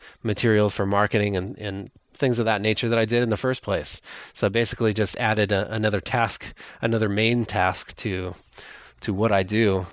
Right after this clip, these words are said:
and still had to deal with all the other stuff as well. But just talking about, you know, working for that same company all the time, I mean,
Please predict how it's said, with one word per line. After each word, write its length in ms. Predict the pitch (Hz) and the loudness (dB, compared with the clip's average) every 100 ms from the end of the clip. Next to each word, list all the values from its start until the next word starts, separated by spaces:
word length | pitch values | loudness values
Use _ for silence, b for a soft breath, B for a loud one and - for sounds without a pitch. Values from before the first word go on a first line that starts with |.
| - | -4
and 200 | 101 95 | -4 -2
still 200 | - 101 | -2 2
had 140 | 104 | 2
to 80 | 98 | 0
deal 220 | 101 98 | 0 0
with 100 | 95 | 0
all 120 | 95 | -2
the 100 | 92 | -2
other 100 | 92 | -4
stuff 320 | - 104 92 | -4 -6 -6
as 100 | 101 | -8
well. 300 | 95 95 90 - - _ _ _ _ _ _ - - | -2 0 0 -2 -12 _ _ _ _ _ _ -14 -2
But 100 | 143 | 2
just 160 | 143 | 2
talking 340 | 160 135 - 120 | 4 2 4 4
about, 400 | 107 107 95 - B B B B B - | 6 4 2 -4 B B B B B -6
you 80 | 104 | -2
know, 120 | 95 | 0
working 380 | 98 131 160 120 | 0 0 0 0
for 140 | 127 | 2
that 180 | 110 - | 0 0
same 540 | - 120 120 113 110 - _ _ _ _ _ _ - | 0 2 2 2 -2 -6 _ _ _ _ _ _ -4
company 400 | 131 113 120 101 | -2 0 2 4
all 160 | 101 | 4
the 80 | 98 | 2
time, 380 | - 110 95 92 | 2 2 2 0
I 40 | |
mean, 380 | 95 95 98 85 | 0 0 0 -6